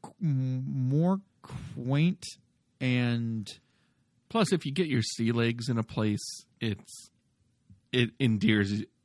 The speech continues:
Speaker 2: your, it endears itself to you.
Speaker 1: Yeah. Yeah, I can definitely, I can definitely see that.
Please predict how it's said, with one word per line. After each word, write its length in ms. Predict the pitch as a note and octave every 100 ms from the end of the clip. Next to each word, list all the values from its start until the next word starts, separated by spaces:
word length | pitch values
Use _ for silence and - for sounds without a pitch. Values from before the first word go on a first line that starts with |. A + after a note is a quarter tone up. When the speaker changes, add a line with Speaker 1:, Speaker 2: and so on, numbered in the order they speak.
| _ -
Speaker 2:
your, 240 | G#2+ A2 - -
it 360 | B2+ - F3
endears 560 | E3+ D3 C#3 D#3+ D#3+ D3
itself 500 | B2+ - C3+ B2 -
to 120 | - G#2+
you. 360 | G3+ C#2 - - -
Speaker 1:
Yeah. 140 | G4+ F#3 - _ _ _ _ -
Yeah, 140 | C4 A2 _
I 60 | G#3
can 140 | G#3
definitely, 460 | E3 - B2+ A2+ A#2
I 80 | E3
can 140 | F3+ C#3+
definitely 320 | - A2+ A2+
see 180 | - -
that. 240 | -